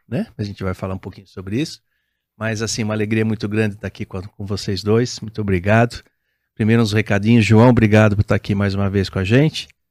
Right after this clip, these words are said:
Rafa, pessoal da K V M, obrigado aí também, a equipe que tá aí atrás das câmeras.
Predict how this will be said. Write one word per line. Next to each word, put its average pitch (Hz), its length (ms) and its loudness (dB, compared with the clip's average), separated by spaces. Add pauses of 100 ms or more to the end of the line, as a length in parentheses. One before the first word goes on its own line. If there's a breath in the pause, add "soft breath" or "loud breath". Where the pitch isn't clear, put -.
Rafa, 135 500 -2 (380)
pessoal 113 280 -4
da 104 100 -6
K 104 160 -8
V 98 120 -6 (100)
M, 120 100 -4
obrigado 104 440 -4
aí 101 80 -4
também, 107 340 -4
a - 40 -2
equipe - 320 -10
que - 40 -20
tá - 120 -8
aí 98 120 -2
atrás 92 320 -6
das 92 180 -6
câmeras. 170 600 2